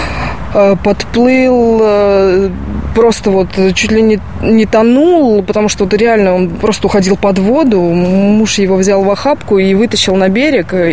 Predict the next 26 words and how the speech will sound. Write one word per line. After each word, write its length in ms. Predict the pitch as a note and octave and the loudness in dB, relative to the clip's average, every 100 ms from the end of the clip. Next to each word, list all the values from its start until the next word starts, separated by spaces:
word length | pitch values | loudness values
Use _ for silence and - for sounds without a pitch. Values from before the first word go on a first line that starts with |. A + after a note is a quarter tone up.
| - | -4
и 260 | - F#3+ F#3 | -2 0 0
у 160 | E3+ F#3 | 0 0
того 240 | F#3+ G3+ | 0 0
счастье 340 | - A#3 - F#3+ | 0 -2 -2 -2
было, 180 | F3+ | 0
что 160 | E3 - | -2 0
он 100 | F3+ | -2
спас. 420 | - F3 - - | -2 -4 -4 -4
«Спас, 400 | - G4 E4+ - | -4 0 0 0
я 140 | B3+ C#4+ | 0 0
спас!» 380 | - - C4 | -2 -2 -2
Прям 240 | C4 A3 G3 | -2 -2 0
у 40 | |
него 220 | G#3+ A3 | 2 0
прям, 180 | G#3+ F#3+ - - - B3+ | -2 -6 -8 -6 -6 -4
он 100 | F#3 | -2
прыгал, 320 | - A#3+ F#2 | 0 0 -2
прям 220 | - F3 | -2 -4
скакал. 400 | - F#3+ A3 G#3 | -4 -4 -2 0
Это 100 | F#3 | 0
счастье 400 | E3+ A3 G#3+ F#3 | -2 -2 -2 -4
вот 100 | E3 | -6
прям 360 | - E3+ D3 D#3 - - - - - - | -4 -2 -2 -4 -6 -6 -6 -6 -6 -2
неимоверное 800 | F#3 G#3 G#3 A3 A3 F3 D#3 D3+ | 2 4 2 2 0 0 -2 -2
было, 240 | D#3 D3 | -2 -2
что 480 | C#3 - B2+ C#3 | -4 -6 -4 -4